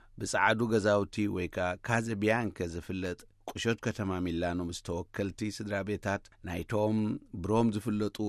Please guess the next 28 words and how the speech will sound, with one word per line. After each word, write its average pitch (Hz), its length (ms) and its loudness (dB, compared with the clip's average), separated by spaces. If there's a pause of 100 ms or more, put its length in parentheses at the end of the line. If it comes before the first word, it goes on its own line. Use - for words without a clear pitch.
ኣብ 87 140 -2
መላእ 120 260 2
ኣውሮጳ 107 320 0 (240)
ሰብኽ 107 340 -6
ሳግማዊ 98 600 0
መነባብሮ 90 600 0
ዘዘውትሩን 87 760 -4 (400)
ኣብቲ - 220 -8
ከባቢ 117 460 6
ዝነብሩ 107 420 4
ኣስላምን 90 540 -2 (160)
ስደተኛታትን 98 920 -2
ተረኺቦም 98 600 -4
ተዘራሪቦም። 95 640 -6 (440)
ቅዱስነቶም 120 680 4
ሃዋርያዊ 127 460 6
ምብጻሕ 123 400 0
ኣብ 123 120 -6
ከተማ 123 340 0
ሚላኖ 123 380 4
ክገብሩ 113 320 0
እዮም 110 300 2
ዝብል 101 260 0
ወረ 104 220 2
ካብ 98 200 0
ዝስማዕን 98 600 -2 (480)
መርሓ 104 340 2
ግብሪ 120 260 4